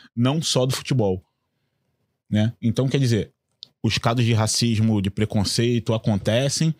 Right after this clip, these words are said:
é, só que quando eles vão pros, pros tribunais, os desembargadores, os juízes, é, a cara e a cor é a mesma, né? A maioria, homens brancos, é, heterose-, heterossexuais,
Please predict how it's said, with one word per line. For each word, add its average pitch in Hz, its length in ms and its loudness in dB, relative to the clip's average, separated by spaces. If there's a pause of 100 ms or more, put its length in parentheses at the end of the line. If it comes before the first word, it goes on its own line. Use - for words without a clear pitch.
(480)
é, 104 680 2
só 117 160 -2
que - 100 -14
quando 127 180 0
eles 127 140 0
vão 120 160 2
pros, - 160 -6
pros - 340 -2
tribunais, 113 500 0
os 107 60 2
desembargadores, 104 960 0
os 101 80 0
juízes, 117 720 0
é, 95 640 0 (200)
a 98 120 0
cara 113 460 0
e 107 80 2
a 101 60 0
cor 127 500 -2 (180)
é 120 140 -2
a - 20 2
mesma, 98 320 2
né? 101 100 2
A 101 40 2
maioria, 104 500 0 (460)
homens 104 260 0
brancos, 127 960 0 (120)
é, 95 380 0
heterose-, 107 500 0 (140)
heterossexuais, 110 1080 0